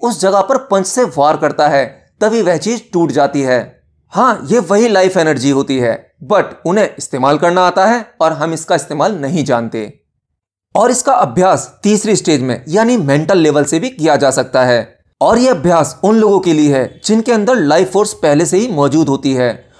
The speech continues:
उन्हें जरूरत होती है तो बस उसे एक फॉर्म देने की और एक्टिवेट करने की। और इसके लिए सबसे बढ़िया मेथड है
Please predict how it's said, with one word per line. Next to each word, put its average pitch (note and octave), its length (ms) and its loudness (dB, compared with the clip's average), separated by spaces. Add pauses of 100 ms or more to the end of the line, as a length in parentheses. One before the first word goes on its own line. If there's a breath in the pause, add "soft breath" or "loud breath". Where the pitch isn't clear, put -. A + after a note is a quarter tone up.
(200 soft breath)
उन्हें C#3+ 200 0
जरूरत G#3+ 360 0
होती G#3+ 200 0
है A#3 160 2
तो A3+ 180 -2
बस G3 380 0
उसे B3+ 200 0
एक C4 100 -2
फॉर्म E3 320 0
देने D3 240 2
की C#3 240 -2 (300)
और A#3 280 0
एक्टिवेट D#3+ 440 0
करने C3+ 300 -2
की। B2 180 -4 (680)
और F3 160 2
इसके A3+ 200 -2
लिए C4 120 2
सबसे - 360 0
बढ़िया E3+ 320 0
मेथड D3+ 340 0
है A#2+ 280 0